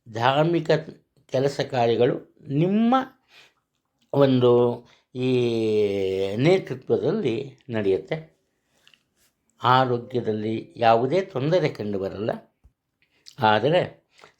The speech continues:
ಸಣ್ಣ ಪುಟ್ಟ ಮಕ್ಕಳು, ಅಂದರೆ ಎಳೆ ಮಕ್ಕಳು ಇಂಥವ್ರು ಇದ್ದರೆ, ಒಂದು ಸುಮಾರು ಒಂದು ಐದು ವರ್ಷದ ಒಳಗಡೆನ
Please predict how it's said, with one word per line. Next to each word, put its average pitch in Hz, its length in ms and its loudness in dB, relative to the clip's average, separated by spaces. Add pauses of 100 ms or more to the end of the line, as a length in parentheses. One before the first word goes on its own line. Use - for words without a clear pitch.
ಸಣ್ಣ 135 320 -4
ಪುಟ್ಟ 127 320 -8
ಮಕ್ಕಳು, 120 560 -4
ಅಂದರೆ 117 300 -2
ಎಳೆ 113 240 4
ಮಕ್ಕಳು 113 380 -6
ಇಂಥವ್ರು 120 400 -4
ಇದ್ದರೆ, 135 220 -4
ಒಂದು 107 260 -4
ಸುಮಾರು 107 380 -4
ಒಂದು 104 340 0
ಐದು 120 240 2
ವರ್ಷದ 113 260 -2
ಒಳಗಡೆನ 107 640 -2